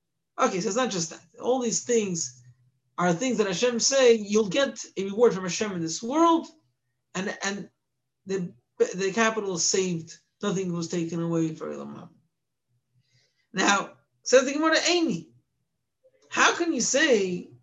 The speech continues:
that these things you can get reward in Olam Hazeh and nothing's deducted from Olam Haba?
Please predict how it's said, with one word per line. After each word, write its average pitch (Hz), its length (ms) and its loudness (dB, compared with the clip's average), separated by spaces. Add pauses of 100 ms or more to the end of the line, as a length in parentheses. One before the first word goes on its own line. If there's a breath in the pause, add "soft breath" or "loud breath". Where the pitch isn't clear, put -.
(120)
that 180 180 -2
these 262 320 -2
things 202 720 -4 (540 soft breath)
you 208 120 -2
can 208 220 2
get 233 360 4
reward 190 600 4
in 180 80 -4
Olam 208 220 -2
Hazeh 202 500 0
and 196 80 -6
nothing's 220 320 -2
deducted 208 520 -4
from 196 100 -8
Olam 190 220 -8
Haba? 160 300 -6